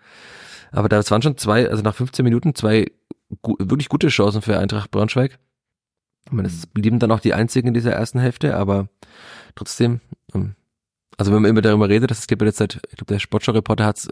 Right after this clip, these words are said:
Speaker 1: fünfmal erwähnt, bei seinen Interviews nach dem Spiel, vierhunderteinundneunzig Minuten ohne Tor hat er gestoppt. Bei den vierhunderteinundneunzig Minuten,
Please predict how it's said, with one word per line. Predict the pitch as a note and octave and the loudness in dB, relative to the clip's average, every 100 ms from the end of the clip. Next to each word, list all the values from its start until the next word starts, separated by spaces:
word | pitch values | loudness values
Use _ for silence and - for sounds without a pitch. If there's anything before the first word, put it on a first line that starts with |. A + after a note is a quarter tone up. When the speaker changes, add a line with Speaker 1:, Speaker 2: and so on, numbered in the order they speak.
| - | -6
Speaker 1:
fünfmal | - C#3 A2+ G#2 | -4 -2 2 2
erwähnt, | G2 A#2 - - | 2 0 -2 -6
bei | G#2+ | -2
seinen | A2+ | 0
Interviews | G#2 A2 G#2+ | 0 -2 0
nach | G#2 | 0
dem | G#2 | -2
Spiel, | - | -2
vierhunderteinundneunzig | A2+ - B2 B2+ G#2+ - G#2+ A2 G#2+ A2 A2 | -2 0 2 2 0 0 0 2 2 0 -4
Minuten | A2 G#2+ B2 A2+ | -2 0 0 -2
ohne | F#2+ G2+ | -2 -2
Tor | F#2+ G2+ A2 | -2 -2 -2
hat | - | -2
er | F#2 | -4
gestoppt. | F#2+ - A2+ - - - - - - - - - - _ | -4 -4 -6 -8 -20 -20 -20 -20 -20 -20 -20 -20 -20 _
Bei | - | -6
den | G2 | -4
vierhunderteinundneunzig | G2 A2+ B2 A#2 - - A2 A2+ A2 A2+ | -2 0 0 0 -2 -2 0 2 0 -2
Minuten, | A2 A2 A2 B2 A2+ | -2 0 0 -2 -6